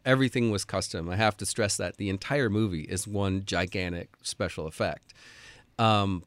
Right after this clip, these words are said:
but when we were developing Spider-Punk, you know, we had played around with different frame rates, but then we started saying with Spider-Punk, you know, he's a character, everything's story-based, and he's a character that doesn't follow the rules. He needs to represent that visually,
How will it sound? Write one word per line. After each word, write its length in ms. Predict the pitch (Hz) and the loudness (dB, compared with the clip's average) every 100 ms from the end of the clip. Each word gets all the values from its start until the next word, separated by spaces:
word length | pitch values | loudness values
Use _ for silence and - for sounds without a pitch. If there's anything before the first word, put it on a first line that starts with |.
| - | 4
but 220 | 120 107 | 4 4
when 180 | 120 117 | 2 2
we 80 | 131 | 4
were 60 | 135 | 4
developing 360 | 123 120 113 | 4 2 0
Spider-Punk, 640 | 104 - 120 117 117 98 95 _ - - _ - | -2 0 0 0 -4 -4 -6 _ -20 -20 _ -2
you 80 | 131 | 2
know, 120 | 113 | 2
we 260 | - 147 208 | 2 0 2
had 140 | 180 | 0
played 200 | - 147 | 2 2
around 300 | 120 98 101 | 4 4 4
with 80 | 98 | 2
different 300 | 95 - 82 | -2 -6 -8
frame 300 | - 92 95 | -4 -2 0
rates, 240 | 110 117 - | 0 -2 -6
but 180 | - | -6
then 140 | - 123 | 2 2
we 80 | 117 | 2
started 420 | - 113 101 87 | 0 0 0 -2
saying 340 | - 104 98 | -2 0 0
with 100 | 92 | -2
Spider-Punk, 600 | - 110 113 113 107 95 - | -4 -4 -2 -2 -2 -2 -2
you 100 | 110 | -2
know, 160 | 92 85 | -2 -4
he's 240 | - 123 | -2 0
a 80 | 117 | 0
character, 920 | 107 - - 165 165 - 135 113 117 - | -2 -8 -2 2 2 2 4 4 4 2
everything's 380 | 120 196 214 | 0 0 0
story-based, 640 | - 156 160 127 87 92 113 | 0 2 2 2 -2 -2 -4
and 140 | 101 | -2
he's 160 | 120 117 | -2 -2
a 60 | |
character 720 | - - 160 180 - 104 95 98 - - - | -4 -2 0 0 0 0 2 -2 -12 -20 -10
that 440 | 113 117 113 107 - _ - | 0 4 6 4 0 _ 2
doesn't 300 | 123 131 - | 4 4 2
follow 280 | - 120 110 | 2 4 4
the 120 | 110 | 2
rules. 380 | 143 131 - - | -2 -4 -4 2
He 180 | 135 | 4
needs 320 | 127 135 147 - | 6 4 4 0
to 120 | 139 | 0
represent 580 | 120 123 123 110 117 - | 2 0 0 2 0 2
that 260 | 120 107 | 0 0
visually, 720 | 104 92 120 120 104 95 85 | -2 2 2 2 -2 -2 -4